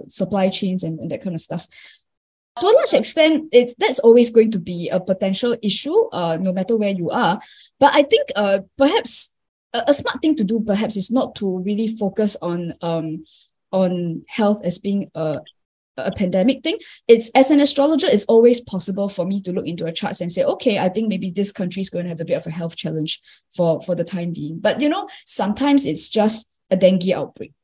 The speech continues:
You know what I'm saying? And, and, and in certain countries, every now and then, okay, maybe some, uh, is affecting some older people or people of certain diseases. I don't think, um, I, I, I could look at, at individual countries and say if they're gonna have a health challenge, but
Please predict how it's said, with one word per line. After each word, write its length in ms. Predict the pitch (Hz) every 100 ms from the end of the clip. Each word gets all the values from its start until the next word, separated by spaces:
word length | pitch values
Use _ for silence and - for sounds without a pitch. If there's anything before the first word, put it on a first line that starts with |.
| _
You 120 | 214
know 80 | 254
what 40 |
I'm 80 | 339
saying? 260 | 349 359 440
And, 200 | 208 185
and, 300 | 190 180 180
and 240 | 202 196 190
in 100 | 214
certain 320 | 269 269 294
countries, 520 | 277 208 226 226 220
every 180 | 208 220
now 120 | 220
and 120 | 202 180
then, 180 | 185
okay, 380 | 233 - 175 170
maybe 280 | 180 190 190
some, 300 | 190 190 202 - - _ -
uh, 140 | 175
is 140 | 170 185
affecting 380 | - - - 190
some 200 | 165 -
older 340 | - 196 208
people 400 | 208 220 214 214
or 480 | 202 196 190 170 165
people 240 | 196 185 180
of 100 | 165
certain 300 | 180 196 185
diseases. 1000 | 175 165 190 175 185 185 - - - _ _ _ _ _ -
I 140 | 220 220
don't 320 | - 254 427 -
think, 240 | 349 359 -
um, 400 | 180 165 170 - _ _ -
I, 120 | 208
I, 120 | 208 190 -
I 40 |
could 260 | - 415 247
look 160 | 262
at, 100 | - _
at 140 | 185
individual 440 | 208 208 196 208 220
countries 400 | 208 185 208 185
and 120 | 165
say 180 | 202 185
if 80 | 170
they're 100 | 156
gonna 200 | 185 175
have 140 | 160
a 40 | 160
health 320 | 190 196 _
challenge, 500 | 208 185 285 - 170
but 240 | 170 -